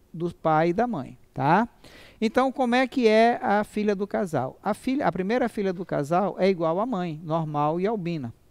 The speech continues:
tá? Como é normal para a polidactilia? É recessivo, Nzinho, Nzinho, olha aqui, ó, tá?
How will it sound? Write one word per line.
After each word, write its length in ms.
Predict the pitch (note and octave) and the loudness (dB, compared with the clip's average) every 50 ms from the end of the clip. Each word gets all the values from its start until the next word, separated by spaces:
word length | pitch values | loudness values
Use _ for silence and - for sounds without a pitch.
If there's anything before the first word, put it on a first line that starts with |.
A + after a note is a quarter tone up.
| _ _ | _ _
tá? 340 | - A#2+ B2 C#3 F3 A#3 D4 - _ _ - - - - - - - - | -6 -2 2 4 4 4 4 0 _ _ -20 -20 -20 -20 -20 -20 -14 -4
Como 240 | - C4 C#4 C4+ C4+ | 0 0 0 2 2
é 80 | B3+ | 0
normal 800 | B3+ B3 B3 A#3+ G#3+ G3 G#3 G#3 G3+ G3+ G3+ G3+ G3+ G#3+ A3 A3+ | 2 2 0 0 0 0 2 4 4 6 6 6 4 2 0 -2
para 480 | G#3+ - - G3 G3 G3 G3 G3+ G3+ G#3+ | -4 -4 0 2 4 4 6 4 4 2
a 40 | G#3 | 0
polidactilia? 1040 | - - G3+ G3+ G3 F#3+ F3 G3 F#3+ F#3 - - G#3 F#3+ G3+ G3+ F#3 D3 A#2+ B2+ C3+ - _ _ _ - - | 0 -2 -2 -2 0 0 0 0 0 0 -2 -4 -4 -2 0 2 2 2 0 -2 -6 -14 _ _ _ -6 -2
É 80 | D3 C#3 | 0 0
recessivo, 800 | C3 C3+ C3+ - - G3 G#3 - - G3 F#3+ F3 C3+ A#2 C#3+ - | 2 0 -2 -2 -4 -6 -6 -6 -4 -2 -2 -2 -2 -4 -8 -8
Nzinho, 560 | - D3+ C#3+ C#3+ D3 C#3+ B2 C#3 C3+ C3+ D3 | -8 -6 -6 -6 -6 -6 -6 -6 -6 -6 -6
Nzinho, 520 | D#3 E3 F#3+ G#3+ G3 E3 F3+ F3 D3+ C#3 | -6 -6 -6 -6 -4 -4 -6 -6 -6 -4
olha 160 | C3+ C#3+ D3 | -4 -4 -4
aqui, 200 | D3 - - D3 | -4 -4 -4 -6
ó, 120 | C3 A#2 A2 - _ _ _ _ _ - - _ _ _ | -6 -6 -8 -14 _ _ _ _ _ -20 -20 _ _ _
tá? 380 | - C3+ C3+ D3+ E3+ G3+ A#3+ A#3 | -6 -2 2 2 4 4 2 0